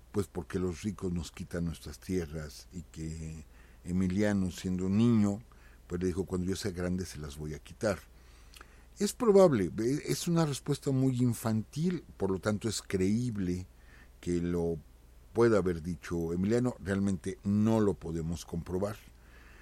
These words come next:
Pero bueno, es como parte de ese mito que envuelve a Emiliano Zapata, el que se le haya nombrado calpuleque, ¿sí? El,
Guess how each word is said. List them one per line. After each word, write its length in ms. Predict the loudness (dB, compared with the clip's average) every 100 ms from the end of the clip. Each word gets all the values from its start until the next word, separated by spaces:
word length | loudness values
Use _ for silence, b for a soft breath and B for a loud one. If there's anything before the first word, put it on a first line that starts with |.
| b b 2
Pero 180 | 4 6
bueno, 300 | 6 4 4
es 220 | 0 0
como 720 | 0 2 4 4 4 4 0 -4 -2
parte 500 | 0 0 -2 -2 2
de 180 | 2 0
ese 220 | -2 0
mito 720 | 4 4 2 0 0 0 -2 b b -12
que 120 | -2
envuelve 640 | 0 2 2 2 2 2 2
a 20 |
Emiliano 420 | 0 -2 -2 -4
Zapata, 640 | -6 -6 -2 -2 -2 -8 -8 B B B -10
el 120 | -6
que 160 | -2 0
se 140 | 0
le 100 | 0
haya 160 | 0 2
nombrado 520 | 2 4 2 0 -2
calpuleque, 1000 | -2 -2 -2 -2 2 2 0 -4 -14 -14 -20 B B B B -20
¿sí? 340 | -6 -2 -2 -6 -6
El, 320 | -2 -2